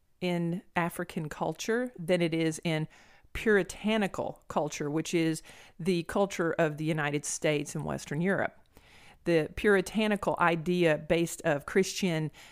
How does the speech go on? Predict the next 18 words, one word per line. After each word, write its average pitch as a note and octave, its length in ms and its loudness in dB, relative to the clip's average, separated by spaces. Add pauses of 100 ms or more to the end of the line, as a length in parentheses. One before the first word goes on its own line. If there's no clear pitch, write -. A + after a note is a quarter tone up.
(260)
uh, E3 200 0
chastity, - 920 -2 (280)
right? D#3 380 0 (160)
So E3 720 2 (120)
in, F3+ 440 0
in E3+ 360 0 (160)
the D#3 300 2
Puritan B3+ 460 0
mindset, C#3+ 600 -2 (120)
you D#3+ 160 -4
know, D3+ 120 0
you E3+ 120 -4
take F3 280 2
the D3 120 2
wasp, D#3 680 2 (380)
white E3 300 4
Anglo-Saxon E3+ 760 0
Protestant D#3+ 600 -2